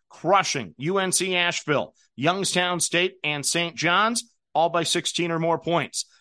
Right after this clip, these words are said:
Fifty-two percent shooting on the year. The offense looked really good. But then an old, wily veteran coach, former Minnesota head coach Dan Munson, came to town,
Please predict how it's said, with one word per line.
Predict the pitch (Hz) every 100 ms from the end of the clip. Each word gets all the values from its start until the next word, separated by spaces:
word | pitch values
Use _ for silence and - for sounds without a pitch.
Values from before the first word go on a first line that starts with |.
| _
Fifty-two | - 285 - 226 - 226 233
percent | 202 202 196 202
shooting | 196 190 190
on | 185
the | 170
year. | 147 120 135 147
The | 135
offense | 165 170 170
looked | 160 175 147
really | 170 190 185
good. | 143 220 147 - _ _ _
But | 165 117
then | 156 180
an | 190 139
old, | 147 170 196 170
wily | 156 180 208 202
veteran | 180 190 202 202
coach, | 175 156 165 - - _ _
former | 117 135
Minnesota | 143 151 147 156 151
head | 160 156
coach | 160 -
Dan | 120 170 190
Munson, | 170 196 185 160
came | 170 175
to | 156
town, | - 170 151 165